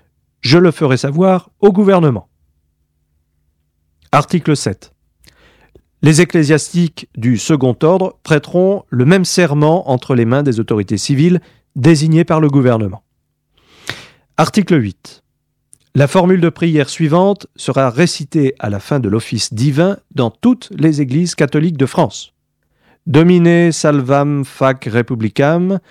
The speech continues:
Domine salvos fac consules. Article neuf. Les évêques feront une nouvelle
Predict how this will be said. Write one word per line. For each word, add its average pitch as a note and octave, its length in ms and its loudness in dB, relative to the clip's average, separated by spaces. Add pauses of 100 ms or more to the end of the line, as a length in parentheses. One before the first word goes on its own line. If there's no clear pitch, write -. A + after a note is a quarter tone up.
(340)
Domine D#3 520 4
salvos B2 540 -2
fac B2 380 -4
consules. G#2+ 760 -6 (1120)
Article D#3 440 2
neuf. - 420 -6 (840)
Les C#3 220 4
évêques E3 320 2
feront D3+ 280 0
une C#3 220 -2
nouvelle E3 500 2